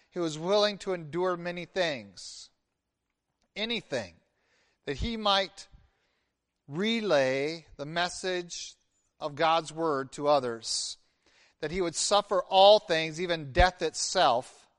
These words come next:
that the grace of God might spread through many, and that many might give thanks for the glory of God shone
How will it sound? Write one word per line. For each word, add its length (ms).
that 100
the 80
grace 560
of 160
God 540
might 180
spread 760
through 280
many, 460
and 120
that 100
many 340
might 280
give 180
thanks 840
for 140
the 140
glory 380
of 120
God 320
shone 640